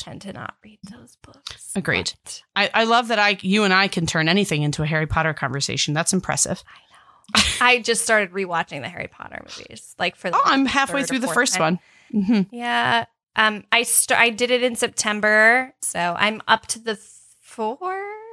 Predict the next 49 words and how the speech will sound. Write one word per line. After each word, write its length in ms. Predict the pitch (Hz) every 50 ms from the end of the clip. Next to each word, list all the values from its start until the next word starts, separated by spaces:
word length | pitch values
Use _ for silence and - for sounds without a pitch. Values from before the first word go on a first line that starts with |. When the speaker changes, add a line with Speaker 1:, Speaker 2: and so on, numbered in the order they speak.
| 381 -
Speaker 1:
fourth 260 | - 285 247 220 - -
movie. 340 | 190 165 - - - - _
I 140 | - 190 196
up 200 | - - 226 -
to 80 | - 254
the 60 | 233
fourth 240 | - 233 226 214 226
movie, 280 | 220 208 208 208 196 - - - - -
but 100 | 214 220
I 80 | 226
put 220 | 226 - - 277 277
it 120 | 269 247
on, 360 | 226 220 214 214 208 208 202
and 160 | - 202 202
it 60 | 202 202
was 120 | 208 202
on, 180 | 208 196 202 202
like, 180 | 202 196 -
a 60 | 190
weird, 520 | 185 175 196 190 202 202 202 202 196 190 - _ _ _ _ _ _ _ _ _ _ _ -
um, 580 | 196 190 185 180 175 170 170 165 160 170 180 _ _ _ _ _ _ _ _ _ _ - - -
I 60 | 202
don't 100 | 208 208
know, 60 | 196 190
it 20 |
was 120 | 196 196
a 60 | 208 190
weird 300 | 196 214 220 220 220 - _ _ _ _ -
cut 380 | - - - 208 208 247 - -
or 100 | - 196
copy 480 | - - - 220 208 233 - 247 247 240
of 140 | 240 240 247
it 220 | 247 254 254 - -
or 100 | 202 185
something, 500 | - - 214 214 220 - 240 247 254 220
and 80 | 208
it 60 | 185 180
was 160 | 202 202 190 - -
in 200 | 208 208 196 190
French, 460 | - - 165 160 156 - - - - -
so 240 | - - - 180 170
I 120 | 165 160
had 340 | 165 - - 208 214 220 -
to 80 | 220
turn 180 | 240 285 247 196
it 80 | 165 170
off 160 | 151 151 -
Speaker 2:
Okay. 160 | - 277 330
Speaker 1:
because 560 | - - - - - - - - - - -